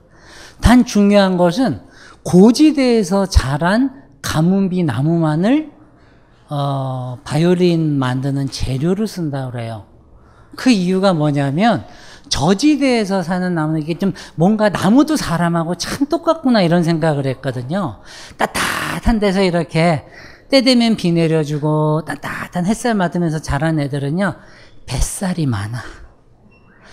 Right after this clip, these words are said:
그렇듯이 이런 애들은 이 나이테도 이렇게 좀 넓어가지고요,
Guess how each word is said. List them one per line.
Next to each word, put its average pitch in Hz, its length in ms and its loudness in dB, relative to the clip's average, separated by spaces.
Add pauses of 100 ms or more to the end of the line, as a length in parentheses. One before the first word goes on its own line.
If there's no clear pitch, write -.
(160)
그렇듯이 208 840 -2 (280)
이런 233 260 0
애들은 208 680 0
이 156 320 -4
나이테도 208 540 -2
이렇게 165 320 -4
좀 190 140 2
넓어가지고요, 147 1120 4